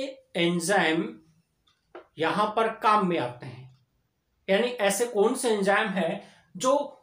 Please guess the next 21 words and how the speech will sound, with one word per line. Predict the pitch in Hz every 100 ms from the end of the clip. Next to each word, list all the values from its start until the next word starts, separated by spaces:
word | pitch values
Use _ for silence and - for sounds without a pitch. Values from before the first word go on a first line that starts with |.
| -
कोशिका | 185 185 220 220
विभाजन | 202 180 175 196 196
करने | 170 156 160
में | 220
सहायक | - - 196 208 196 156 127 -
है। | - 131 - _ _ _ _
तो | 233
उन | - 285 294
एग्जाम-, | 262 196 220 214
एंजाइमों | 214 202 202 208 220
के | - 208
बारे | 180 180
में | 180
आपको | 175 170 180
मैं | 165
बता | 151 180 185
दूं, | 165 180 - _ _ _ -
एक | 233 240 -
तो | 233
है | 240 247
सीडीसी | - 190 185 190 240 - 233